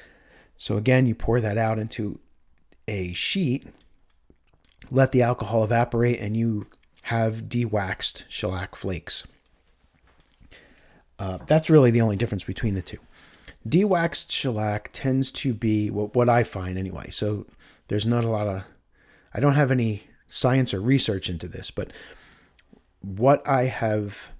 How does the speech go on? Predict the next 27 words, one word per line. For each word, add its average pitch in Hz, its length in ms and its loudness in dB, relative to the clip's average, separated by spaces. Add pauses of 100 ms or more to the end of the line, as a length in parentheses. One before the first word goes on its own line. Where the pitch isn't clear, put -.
(100)
observed 104 680 0
visually, 85 600 -6 (1200)
de-waxed 147 540 4
shellac 110 460 -2
seems 113 420 -2
to 107 160 -6
be 107 400 -2 (440)
a 104 120 -2
bit 143 340 0
clearer 113 640 0 (560)
of 104 140 -2
a 95 80 -6
finish. - 580 -8 (400)
Um, 95 320 -6
there's 101 180 -6
a 104 40 -6
little 120 180 2
bit 127 140 0
more 110 140 0
clarity 98 500 -4
to - 240 -10
it. - 140 -16 (520)
Um, 98 360 -6
you 117 120 -2
know, 101 80 -2
think - 260 0
about, 107 440 0